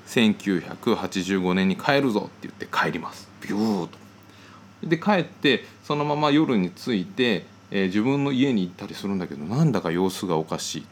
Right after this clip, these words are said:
なんかすごい薄暗い状態で。で、徐々に徐々にその周りを歩いていくと、もうなんか、あの、北斗の拳の世紀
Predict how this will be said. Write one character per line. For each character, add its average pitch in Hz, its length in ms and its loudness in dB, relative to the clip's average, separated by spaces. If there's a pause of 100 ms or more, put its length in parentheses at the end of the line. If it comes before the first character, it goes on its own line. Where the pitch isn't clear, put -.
(100)
な 107 80 -2
ん - 20 -2
か 104 80 -6
す - 200 -8
ご 90 180 2
い 78 80 0
薄 78 240 -8
暗 85 260 -4
い 67 80 -4
状 69 180 -6
態 67 180 -10
で。 69 300 -10 (380)
で、 117 120 0
徐 160 160 2
々 135 120 2
に 95 120 2
徐 110 160 0
々 92 120 -2
に 85 100 -2
そ 107 140 -2
の 101 80 2
周 110 280 4
り 82 80 -2
を 82 200 0
歩 87 140 -4
い 85 60 -8
て 85 100 -6
い 85 100 -6
く - 120 -16
と、 85 280 -2 (220)
も 110 200 0
う - 20 0
な 113 100 -2
ん 120 140 -2
か、 98 260 -2 (220)
あ 92 120 -4
の、 85 280 -4 (180)
北 - 140 2
斗 104 220 0
の 78 100 -6
拳 95 280 -4
の 78 120 -8
世 143 320 -4
紀 151 160 -2